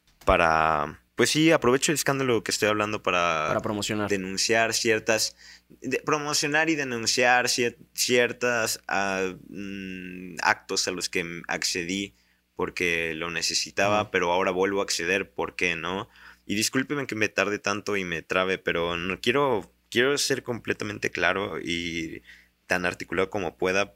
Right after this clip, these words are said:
Speaker 1: para que no me vayan a malinterpretar cualquiera de estas palabras que salen de mi boca.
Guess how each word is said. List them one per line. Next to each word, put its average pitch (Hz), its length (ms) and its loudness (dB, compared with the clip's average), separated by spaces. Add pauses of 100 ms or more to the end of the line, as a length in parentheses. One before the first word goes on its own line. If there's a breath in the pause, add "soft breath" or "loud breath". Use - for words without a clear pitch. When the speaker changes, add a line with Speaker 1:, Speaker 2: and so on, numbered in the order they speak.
(120)
Speaker 1:
para 80 200 0
que - 100 -4
no 95 120 -2
me 113 180 0
vayan 104 320 2
a 85 180 2
malinterpretar 80 760 -4
cualquiera 80 320 -6
de 76 80 -12
estas - 240 -6
palabras 78 400 -6
que 82 200 -8
salen 82 280 -4
de 82 60 -12
mi 85 80 -18
boca. - 340 -12